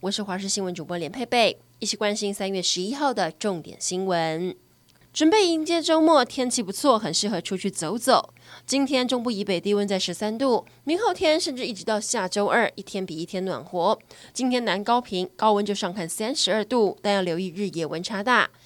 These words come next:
下周一会有微弱的锋面报道，但影响不大，只有北部山区降雨几率增加。预计下周四才会有比较明显的影响，但整体来说，天气回暖，周末会非常有春天的气息。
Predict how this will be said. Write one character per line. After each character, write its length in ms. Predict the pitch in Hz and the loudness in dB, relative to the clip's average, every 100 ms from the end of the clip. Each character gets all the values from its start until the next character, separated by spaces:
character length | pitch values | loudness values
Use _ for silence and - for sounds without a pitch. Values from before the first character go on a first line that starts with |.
| - - - | -20 -20 -10
下 180 | - 247 | 0 2
周 160 | 233 226 | 4 2
一 140 | 214 | 2
会 140 | 262 | 2
有 80 | 196 | 2
微 120 | 180 | 2
弱 140 | 175 190 | 0 -2
的 80 | 185 | -4
锋 160 | 196 | -2
面 160 | 208 196 | -2 0
报 160 | 220 | -2
道， 300 | 208 233 190 - | 2 6 6 4
但 140 | 180 | -4
影 180 | 151 175 | -6 -8
响 160 | 180 139 | -8 -10
不 120 | - | -4
大， 320 | 254 233 - _ - - - | 0 0 0 _ -20 -14 0
只 120 | 370 | 4
有 80 | 403 | 4
北 100 | 240 | 2
部 80 | |
山 220 | 262 269 269 | 2 0 0
区 240 | - 262 | -2 -2
降 180 | 262 196 | 0 -2
雨 40 | |
几 160 | 170 190 | -2 -4
率 60 | 175 | -4
增 240 | 202 220 | -4 -4
加。 320 | 226 240 233 - - - - | 0 2 2 0 -12 -20 -8
预 100 | 262 | -2
计 140 | 233 226 | -2 -2
下 160 | 214 | -2
周 120 | 214 214 | 0 -2
四 280 | - 226 | 2 2
才 160 | 202 185 | 2 0
会 100 | 214 | -2
有 80 | 185 | -4
比 80 | 156 | -4
较 140 | 180 | -4
明 160 | 156 185 | -4 -6
显 120 | 156 | -6
的 60 | |
影 160 | 147 160 | -6 -2
响， 320 | - 233 147 - _ - - | 4 4 4 -2 _ -20 -8
但 160 | 254 233 | -2 -2
整 160 | 202 | -2
体 100 | 233 | -2
来 160 | 175 165 | -4 -2
说， 300 | 202 226 220 | 0 2 2
天 160 | 220 185 | 0 -4
气 140 | 180 | -6
回 200 | - 170 | -4 -2
暖， 260 | 247 214 - - _ | 2 2 2 -6 _
周 220 | 320 381 | 2 4
末 180 | 381 262 | 4 4
会 140 | 247 | 2
非 180 | 220 226 | -2 -2
常 140 | 214 | -2
有 140 | 180 165 | -6 -8
春 240 | - 175 | -8 -6
天 120 | 190 | -4
的 80 | 185 | -4
气 240 | 170 - 269 | -4 -2 -2
息。 440 | - 156 175 | -2 -2 -4